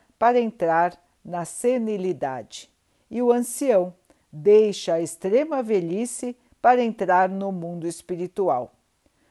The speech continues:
Não como quem perde os valores adquiridos, mas sim prosseguindo para o alvo que as leis de Deus nos assinalam a cada um.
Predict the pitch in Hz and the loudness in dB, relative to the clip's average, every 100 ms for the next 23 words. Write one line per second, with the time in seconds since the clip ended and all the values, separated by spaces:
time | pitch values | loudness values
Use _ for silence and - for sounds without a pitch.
0 | _ 202 294 370 - 220 196 - 196 170 | _ -2 -2 -2 0 0 0 -2 -2 -2
1 | - 175 196 185 156 175 156 160 160 170 | -2 4 6 4 -2 -8 -4 -2 -2 -2
2 | 185 170 156 165 156 170 180 156 151 120 | -2 -4 -4 -6 -6 -10 -8 -8 -8 -10
3 | 120 - - _ _ _ _ - 160 156 | -14 -16 -20 _ _ _ _ -18 -12 -10
4 | - - 226 254 _ _ _ _ 196 220 | -10 -4 -4 -4 _ _ _ _ 2 4
5 | 240 - 202 160 147 233 247 226 208 214 | 4 0 -2 -2 -4 -4 -4 -6 -8 -6
6 | 208 208 160 160 180 135 139 120 _ _ | -4 -2 2 2 0 -2 -12 -14 _ _
7 | _ - 170 151 151 170 165 147 139 160 | _ -4 -4 -2 -4 -4 -4 -6 -10 -10
8 | 131 196 233 247 - - _ - 214 254 | -2 2 2 0 -10 -16 _ -8 -4 -2
9 | 226 233 - 226 170 156 170 170 170 170 | 2 0 0 -6 -6 -4 -2 -2 -4 -8
10 | _ _ - 147 - _ 190 233 269 233 | _ _ -8 -8 -8 _ 2 4 4 2
11 | 196 120 | 0 -2